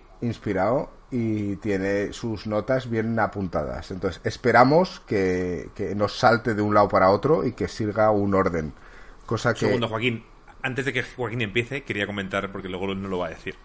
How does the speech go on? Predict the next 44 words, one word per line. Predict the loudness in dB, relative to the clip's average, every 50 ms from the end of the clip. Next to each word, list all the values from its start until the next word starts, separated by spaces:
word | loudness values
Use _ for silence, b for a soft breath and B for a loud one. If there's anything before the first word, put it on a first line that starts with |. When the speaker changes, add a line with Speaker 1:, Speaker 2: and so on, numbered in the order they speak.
| -10 -10 -10
Speaker 2:
<laughs> | -10 -10 -10 -10
Entonces, | -10 -8 -6 -6 -8 -6 -8 -8 -10 -4 0
Speaker 1:
Cosa | 2 2 4 2 2 2
que | 2
Speaker 2:
me | 2 2
he |
acordado. | 2 2 4 4 4 4 2 0 -4 -10 -20 -20 -16 -12
Speaker 1:
dudaba. | -6 -4 -2 -2
Vale, | -2 -2 -4
di. | -4 -6 -8
Speaker 2:
Sí. | -6 -2 -2 0 0 -2 -4 -8 -14 -20 -20 -20 b b b b b -8 -4
Bueno, | -2 0 0
es | -2 0
un | 0 0
artículo | 0 2 0 -2 -4 -4 -2 0 0 2 2 2 0 0 -4 -6 -12 -20 -16
que | -14 -12 -10
salió | -8 -6 -4 -2 0 2
ya | 2 2 2 2
casi | 0 -2 -2 -2 -6 -8
hace | -6 -6 -6
una | -6 -6 -6
semana, | -4 -4 -4 -2 -2 -2 -2
pero | -4 -4 -6
es | -6 -8
que | -10
justo | -8 -6 -6 -6 -6 -6 -6
cuando | -6 -6 -4 -4
grabamos | -4 -4 -4 -6 -6 -8
el | -10 -8
anterior | -6 -6 -6 -4 -4
podcast, | -6 -8 -8 -6 -8 -8 -8 -8
creo | -8 -8 -8
que | -8 -8
fue | -6 -6 -6
a |
las | -6 -6 -6
horas | -6 -4 -4 -4 -6 -6 -10 -12
o | -10 -10
al | -8 -8
día | -8 -10
siguiente, | -8 -8 -10 -10 -8 -10 -10
salió | -10 -10 -10 -10
esta | -10 -10 -12
noticia. | -10 -10 -12 -12 -12 -16 -18